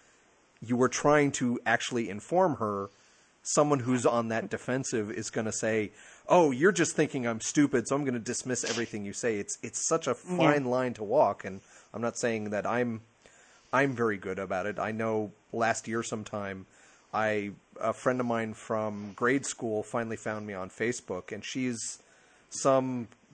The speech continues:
Speaker 1: basically hippie, granola, naturopathic type person up in Austin,
Speaker 2: Mm-hmm.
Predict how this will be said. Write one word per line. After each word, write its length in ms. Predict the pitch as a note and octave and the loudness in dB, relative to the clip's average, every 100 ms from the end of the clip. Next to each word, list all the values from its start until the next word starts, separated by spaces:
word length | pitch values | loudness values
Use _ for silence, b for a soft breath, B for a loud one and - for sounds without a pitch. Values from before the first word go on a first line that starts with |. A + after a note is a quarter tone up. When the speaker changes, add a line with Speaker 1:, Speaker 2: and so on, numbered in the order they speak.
| _ _ - | _ _ -4
Speaker 1:
basically 500 | B2+ B2 B2 C3 A#2+ | -2 -2 -2 -2 0
hippie, 460 | G#2 A#2+ B2+ B2 G#2+ | -2 -4 0 -2 0
granola, 480 | B2+ A#2 A#2 A#2+ A2+ | -2 0 2 2 0
naturopathic 880 | A2+ A2+ - G#2+ A#2 A2+ A2+ - - | 0 -2 -4 -2 0 0 -4 -6 -8
type 300 | - A2 - | -6 -6 -4
person 320 | A#2 - G#2+ | -4 -4 -6
up 240 | G#2+ A2 | -6 -8
in 80 | G2+ | -4
Austin, 520 | G#2 C#3 - G#2 F#3+ | -2 -2 -4 -4 -2
Speaker 2:
Mm-hmm. 160 | G3 | 2